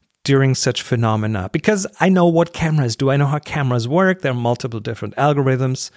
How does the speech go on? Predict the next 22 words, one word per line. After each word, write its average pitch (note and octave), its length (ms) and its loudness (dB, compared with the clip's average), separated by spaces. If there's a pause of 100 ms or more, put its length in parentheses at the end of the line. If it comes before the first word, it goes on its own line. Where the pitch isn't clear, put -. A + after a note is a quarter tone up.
(220)
for G2+ 240 -6 (640)
auto C#3 260 4
white B2+ 320 0
balance. C3+ 540 0 (960)
And, A2+ 320 -2
uh, A#2 260 0 (1700)
I've E3 160 2
seen F3+ 520 0
cameras D3+ 440 2
in C3 120 2
the B2 80 0
past C3+ 340 -2
go C3+ 140 2
horribly D3 440 2
wrong B2+ 300 0
with A#2+ 160 -4
colors A#2+ 440 -2
because - 500 -2
they D3 180 -2
assumed E3 560 0
something D3 600 -2
was C3+ 680 -2